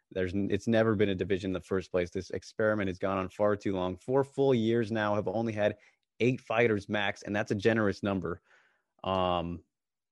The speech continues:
th-, just, and now you're letting one of the top five featherweights go, who's a legitimate featherweight, cannot make one thirty-five. She would die if she tried to do that.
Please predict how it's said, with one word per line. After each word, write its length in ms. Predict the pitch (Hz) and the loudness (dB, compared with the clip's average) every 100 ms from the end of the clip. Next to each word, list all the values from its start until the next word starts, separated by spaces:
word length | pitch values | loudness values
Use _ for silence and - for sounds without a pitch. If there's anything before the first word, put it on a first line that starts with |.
| _ | _
th-, 160 | 101 101 | -4 0
just, 400 | 104 98 - - - | 0 0 -4 -8 -2
and 120 | 101 | 2
now 120 | 104 | 2
you're 260 | 104 101 98 | 2 2 2
letting 460 | 95 92 90 90 | 4 4 0 -4
one 160 | 87 85 | -4 -4
of 140 | 82 | -4
the 120 | 85 82 | -6 -4
top 260 | 82 69 | -4 -2
five 240 | 80 80 - | -2 -2 -2
featherweights 460 | 78 80 80 80 | -4 -4 -6 -6
go, 160 | - 80 | -6 -4
who's 180 | 98 95 | -4 -4
a 40 | |
legitimate 600 | 90 87 92 104 104 92 - | -4 -4 2 2 4 0 0
featherweight, 580 | 90 87 87 87 - - | 0 2 2 0 -2 -14
cannot 380 | - 95 101 90 | -6 -2 -2 0
make 240 | 90 87 | -2 -2
one 120 | 87 | -4
thirty-five. 600 | 85 85 - 80 82 80 | -4 -6 -2 0 0 -2
She 120 | - 90 | -6 -6
would 160 | 87 | -2
die 260 | 92 90 90 | 0 0 -2
if 180 | 85 - | -4 -10
she 100 | 85 | -12
tried 280 | - 87 | -8 -8
to 60 | 85 | -6
do 140 | 85 87 | -6 0
that. 240 | 87 | 0